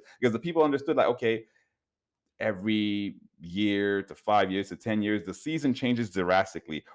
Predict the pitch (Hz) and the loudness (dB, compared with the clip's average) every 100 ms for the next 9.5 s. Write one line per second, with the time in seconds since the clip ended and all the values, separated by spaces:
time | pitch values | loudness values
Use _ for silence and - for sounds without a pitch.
0 | - 95 113 113 - 92 127 117 135 135 | -2 2 2 0 -2 2 2 2 -2 -2
1 | 95 104 147 156 160 196 - _ _ 135 | 0 2 2 4 4 2 -2 _ _ -2
2 | 143 131 101 104 117 - 123 156 185 165 | 2 0 0 -2 -2 -4 -4 0 2 2
3 | - 110 85 87 73 - - _ _ _ | 4 2 2 -4 -8 -14 -20 _ _ _
4 | _ _ _ _ 123 123 117 107 127 147 | _ _ _ _ 4 4 6 4 4 4
5 | 147 131 110 107 98 92 113 117 101 - | 2 0 0 -2 -8 -6 -8 -6 -8 -2
6 | 117 95 78 - - 104 110 92 90 110 | 2 2 2 -8 -6 0 2 0 -2 -2
7 | 104 101 156 98 92 104 110 87 87 104 | 2 4 6 4 2 0 0 0 2 2
8 | 110 85 101 151 143 143 123 117 127 120 | 2 2 4 2 0 -4 2 2 4 2
9 | 107 98 101 80 71 | 2 2 0 -2 -10